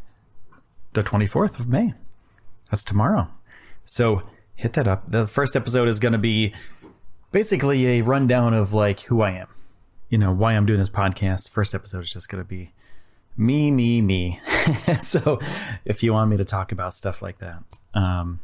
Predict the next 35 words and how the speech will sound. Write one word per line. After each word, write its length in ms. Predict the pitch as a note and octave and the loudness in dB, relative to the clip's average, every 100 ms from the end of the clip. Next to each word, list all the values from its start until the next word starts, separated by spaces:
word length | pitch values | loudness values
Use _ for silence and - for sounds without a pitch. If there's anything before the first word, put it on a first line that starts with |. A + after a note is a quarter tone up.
| - - | -6 -2
make 120 | A#2 | 0
sure 160 | B2+ | 0
to 60 | G#2 | 0
check 140 | A2 | 0
it 40 | G2 | 0
out. 140 | G2 | 2
Wayfair, 480 | G2+ A2+ G#2 A2+ G#2+ | 2 2 2 0 2
W 260 | G#2+ G#2 G#2 | 0 2 4
A 80 | G2+ | 4
Y 320 | F#2+ G2 G2 | 4 2 0
F 260 | - G#2 G2+ | -2 -4 -4
A 160 | G2+ - | -4 -2
R 240 | G#2 F#2 - | -2 -2 -2
E. 220 | F3+ A3+ - - - - - _ - | 0 0 -2 -12 -16 -16 -18 _ -2
That'll 120 | A2 | 2
be 80 | G2+ | 2
dropping 480 | F#2+ A2+ G#2+ A2 F#2+ | 2 0 2 -2 -2
tomorrow 880 | - - G2+ B2 E3+ G2+ G2+ B2+ C3+ - - _ | -6 -2 2 2 2 2 2 0 -4 -12 -16 _
on 120 | G2+ F#2 | -8 -8
Friday, 400 | - C#3+ G2 G2 | -4 -2 0 0
the 80 | G2+ | 0
twenty-fourth 560 | A2+ G#2 - F3 G#2 | 0 -2 0 -2 -2
of 80 | G#2 | 0
May. 300 | A2 F2+ G2+ - - - - _ _ | 0 0 -4 -14 -18 -16 -16 _ _
So 460 | - D#3+ A#2+ C3+ - - - | -4 0 2 0 -4 -14 -14
check 240 | - G#2 | -8 -6
that 140 | - B2+ | -2 -2
out. 240 | G2+ - - - | -2 -4 -14 -4
Any 220 | D3 D3+ | 0 0
podcast 520 | C#3 A2+ A2 G#2+ G2+ - | 0 -2 0 0 0 0
platform. 380 | G2 G2+ G#2 - - - | -2 0 0 -2 -12 -4
Also, 240 | A2+ - | 0 0
thank 240 | A2 A2+ A2+ | 0 0 0
you 140 | A2 | 0
for 540 | - A2 G#2+ A2+ G2+ | 0 0 2 2 0